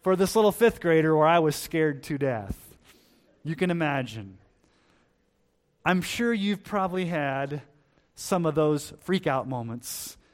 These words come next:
when you were scared half to death. Now, why do I bring out a freak out moment where you're scared half to death?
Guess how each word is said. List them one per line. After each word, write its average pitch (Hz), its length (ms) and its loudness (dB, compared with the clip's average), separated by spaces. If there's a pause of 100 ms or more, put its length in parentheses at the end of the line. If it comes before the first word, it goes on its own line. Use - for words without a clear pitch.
(340)
when 127 160 -6
you 131 160 -2
were 113 160 -6
scared 110 580 -10
half 107 320 -12
to 110 100 -14
death. 107 360 -12 (680)
Now, 147 200 -2
why 170 240 -6
do 208 100 -8
I 165 100 -4
bring 147 320 -6
out 123 300 -8
a 113 60 -12
freak 147 260 -8
out 123 220 -8
moment 127 380 -6
where 117 100 -8
you're 113 100 -8
scared 117 320 -12
half 113 220 -12
to 104 80 -14
death? 98 300 -16